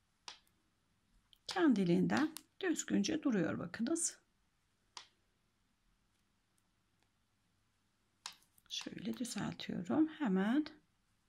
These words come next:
son iki ilmeğimize geldim.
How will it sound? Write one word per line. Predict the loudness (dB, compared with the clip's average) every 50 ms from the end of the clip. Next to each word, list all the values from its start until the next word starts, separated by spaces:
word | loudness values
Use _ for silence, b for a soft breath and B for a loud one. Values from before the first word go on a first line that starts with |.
| _ _ -18 -18 -18 -18 _ _ _ _ _ _ _ _ _ _ -20 -16
son | -14 -14 -8 -2 0 2 2 2 2 0
iki | -2 -4 -2 0 2
ilmeğimize | 4 4 6 6 6 6 6 6 4 4 4 4 2 2 2
geldim. | 2 2 0 0 2 2 0 0 0 2 4 4 4 4 2